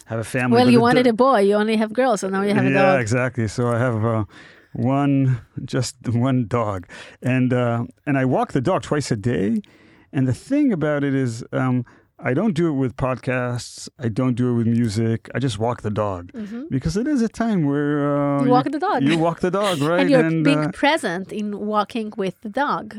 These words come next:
Speaker 2: And
Speaker 1: Yeah.
Speaker 2: there are so many things that you can watch
Speaker 1: Yeah,
Speaker 2: and learn
Speaker 1: exactly.
Speaker 2: and see.
Speaker 1: The dog, for example. I wonder, by the way, <laughs> does the dog, does he feel the same way? He's like, "I walk, I do nothing. I don't listen to podcasts. I just walk with the owners."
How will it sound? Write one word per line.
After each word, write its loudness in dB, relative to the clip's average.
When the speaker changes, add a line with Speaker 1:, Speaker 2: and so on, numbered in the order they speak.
Speaker 2:
And 0
Speaker 1:
Yeah. 0
Speaker 2:
there 0
are -2
so -6
many -4
things -8
that -8
you -6
can -8
watch -4
Speaker 1:
Yeah, 0
Speaker 2:
and 2
learn 2
Speaker 1:
exactly. 2
Speaker 2:
and -4
see. -2
Speaker 1:
The 2
dog, 0
for 0
example. -2
I 2
wonder, 2
by 0
the 0
way, 0
<laughs> 0
does 4
the 4
dog, 2
does 2
he 2
feel 0
the 0
same 0
way? 2
He's -2
like, 0
"I 0
walk, 0
I 2
do 2
nothing. 2
I 0
don't 0
listen 0
to -2
podcasts. 0
I 0
just 0
walk 0
with 2
the 2
owners." 0